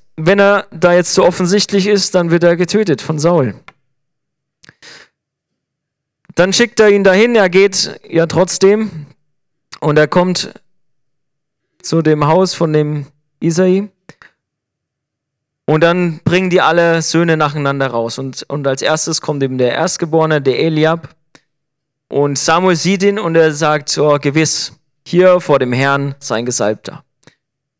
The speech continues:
Wir sind jetzt in Kapitel sechzehn, ab Vers sieben. Aber der Herr sprach zu Samuel, "Schaue nicht auf sein Aussehen, noch auf seinen hohen Wuchs,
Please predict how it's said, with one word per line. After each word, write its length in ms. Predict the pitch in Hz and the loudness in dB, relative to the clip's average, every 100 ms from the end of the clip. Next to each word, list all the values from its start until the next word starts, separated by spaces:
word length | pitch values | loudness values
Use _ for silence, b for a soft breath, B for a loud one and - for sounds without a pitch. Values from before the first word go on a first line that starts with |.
| _ | _
Wir 60 | - | -6
sind 140 | 147 | -2
jetzt 180 | 139 - | -2 -2
in 80 | 143 | -4
Kapitel 320 | 147 147 139 | 0 0 0
sechzehn, 520 | 131 156 - 170 165 | 2 0 0 -6 -6
ab 140 | 143 - | -8 -2
Vers 240 | 127 - | -2 0
sieben. 340 | 135 139 165 - B B B B _ - | -4 -4 -6 -10 B B B B _ -2
Aber 140 | 139 | 2
der 100 | 165 | 2
Herr 180 | 180 233 | 2 0
sprach 320 | - 220 233 | 0 0 0
zu 120 | - | -2
Samuel, 500 | 214 233 240 233 202 | 0 2 2 2 2
"Schaue 340 | 160 208 240 247 | 2 2 4 2
nicht 180 | 247 240 | 2 0
auf 100 | 220 | 2
sein 220 | 233 226 | 0 2
Aussehen, 640 | 240 240 - 170 131 120 | 2 2 2 0 -2 -6
noch 160 | 151 196 | -2 -2
auf 120 | 196 | 0
seinen 260 | 226 214 185 | 0 0 2
hohen 240 | 202 190 | 2 2
Wuchs, 400 | 185 214 - - | 0 0 -6 -10